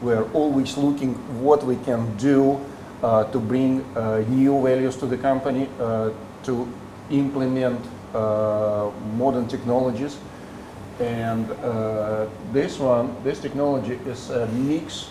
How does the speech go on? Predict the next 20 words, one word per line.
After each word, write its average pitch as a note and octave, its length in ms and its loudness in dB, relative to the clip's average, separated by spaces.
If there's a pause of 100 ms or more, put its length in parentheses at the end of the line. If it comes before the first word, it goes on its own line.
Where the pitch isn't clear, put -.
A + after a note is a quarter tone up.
of, B2+ 340 -2
uh, A2+ 300 6 (1700)
uh, A2 380 -2 (120)
innovation C#3 720 4 (320)
and A#2+ 400 0
traditional B2+ 760 -2
leaching B2 360 -4
technologies. A#2 640 -4 (520)
So, B2+ 260 2 (140)
uh, A#2+ 220 4
we C3+ 120 4
are B2+ 120 6
processing, D3 720 -2 (140)
uh, A2+ 340 0 (1160)
all D3 340 4 (400)
ore D#3 340 2 (840)
in C3+ 140 2
the A#2+ 100 0
same, D3 600 0 (120)
uh, A2+ 240 0